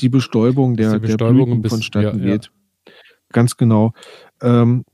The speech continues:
Speaker 1: und das mache ich im Moment. Und das ist eine Sache, die ich, ja,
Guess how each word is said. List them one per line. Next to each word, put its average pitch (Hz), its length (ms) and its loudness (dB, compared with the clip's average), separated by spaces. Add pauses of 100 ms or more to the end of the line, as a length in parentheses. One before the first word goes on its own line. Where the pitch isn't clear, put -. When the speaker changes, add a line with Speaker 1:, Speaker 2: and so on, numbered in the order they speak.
(120)
Speaker 1:
und 123 180 0
das 156 220 2
mache 156 220 2
ich - 100 -4
im 143 80 0
Moment. 127 400 2
Und 123 160 -2
das 151 180 0
ist - 380 -4 (300)
eine 175 420 4
Sache, 147 440 2
die 135 300 2
ich, - 580 -4 (280)
ja, 110 320 2